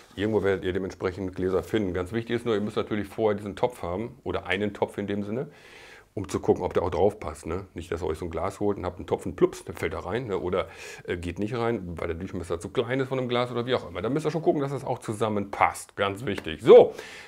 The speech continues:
siehst du wohl, Papaya ist eine coole Sache. Ich mache jetzt kurze Pause, weil ich so begeistert bin von diesen Pflanzen mittlerweile. Aber wie gesagt, ich kann leider nicht so viel, was wir aber machen könnten.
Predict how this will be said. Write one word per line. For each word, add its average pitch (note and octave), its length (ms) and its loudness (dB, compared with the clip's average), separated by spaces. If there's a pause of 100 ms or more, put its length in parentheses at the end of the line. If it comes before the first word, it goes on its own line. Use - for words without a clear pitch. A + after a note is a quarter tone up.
(100)
siehst G#3+ 260 8
du A3 60 12
wohl, C3+ 180 12
Papaya A#2 560 12
ist D#3 140 0
eine - 60 4
coole C3 180 4
Sache. G#2 220 4
Ich A#2 140 -10
mache C#3 200 0
jetzt - 100 -4
kurze A2+ 180 -2
Pause, D3+ 340 6
weil A#2 120 2
ich A2+ 80 -4
so B2+ 80 -6
begeistert A2+ 400 0
bin G#2 120 -2
von G2+ 120 -4
diesen F#2+ 160 -6
Pflanzen F2+ 300 -2
mittlerweile. F2+ 480 2 (340)
Aber G#2 120 -2
wie G#2+ 40 0
gesagt, G#2 220 0
ich A2 100 -10
kann B2 160 -2
leider B2 240 2
nicht A#2+ 160 -4
so A#2 140 -2
viel, A2+ 400 -2
was - 180 -6
wir D3 80 -2
aber C#3 140 0
machen C#3+ 280 -4
könnten. A2+ 540 -4